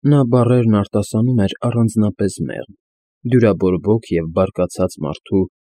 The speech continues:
չափազանցված քաղաքավարությամբ, որը որոշել է զուսպ լինել։ Բայց քանի որ իրար աչքի նայելուց խուսափելով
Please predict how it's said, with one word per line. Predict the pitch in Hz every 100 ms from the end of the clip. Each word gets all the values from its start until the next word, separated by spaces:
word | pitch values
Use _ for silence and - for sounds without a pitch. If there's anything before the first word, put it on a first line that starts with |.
| _
չափազանցված | - 127 - 113 101 98 - 85 85
քաղաքավարությամբ, | - 95 90 - 73 78 80 - - - _ _ _ _ _ -
որը | 165 156
որոշել | 95 90 90 - 85
է | 85
զուսպ | - 53 - -
լինել։ | - - - - _ _ _ _ _ _ _ _ _ _ 156
Բայց | 156
քանի | - 147 143
որ | 127 120 -
իրար | 113 98 92
աչքի | 87 - 101
նայելուց | 92 85 82 90 -
խուսափելով | - 95 85 82 82 82 92 -